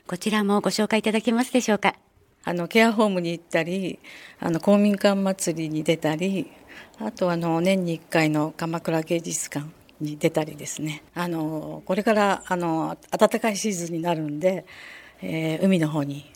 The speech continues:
Speaker 2: 出て踊ったりしますね。
Speaker 1: 皆さんお忙しいですね。
Speaker 2: 忙しいですね。行事に向けて、あの、頑張ってます。
Speaker 1: 忙しいシーズンになりますと、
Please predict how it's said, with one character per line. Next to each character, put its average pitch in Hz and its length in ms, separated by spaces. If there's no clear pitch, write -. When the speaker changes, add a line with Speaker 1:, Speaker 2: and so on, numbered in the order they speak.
Speaker 2:
出 156 140
て 135 220
踊 156 140
っ - 20
た 156 140
り 147 80
し 151 140
ま 151 100
す - 140
ね。 175 260
Speaker 1:
皆 202 320
さ 226 240
ん 190 80
お 208 80
忙 302 340
し 381 140
い 381 40
で 381 120
す 311 100
ね。 294 460
Speaker 2:
忙 262 340
し - 280
い - 20
で - 100
す 214 160
ね。 196 380
行 240 180
事 254 160
に 247 80
向 233 100
け 226 140
て、 - 340
あ 196 140
の、 180 340
頑 175 160
張 165 60
っ 160 40
て 160 140
ま 143 100
す。 - 640
Speaker 1:
忙 294 400
し 320 280
い 233 40
シ 262 200
ー - 20
ズ 214 100
ン 208 60
に 202 100
な 208 120
り 233 100
ま 254 180
す - 100
と、 196 200